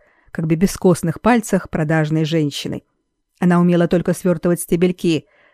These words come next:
дальше она в мастерстве не пошла. Но зато эту деталь она выполняла так хорошо, что никто в мастерской, кроме неё, стебельками не занимался.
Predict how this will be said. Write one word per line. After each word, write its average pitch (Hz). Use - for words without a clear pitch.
дальше 277
она 165
в -
мастерстве 165
не 160
пошла. 151
Но 170
зато 160
эту 165
деталь 196
она 165
выполняла 165
так 277
хорошо, 165
что -
никто 214
в 156
мастерской, 170
кроме 240
неё, 226
стебельками 185
не 156
занимался. 147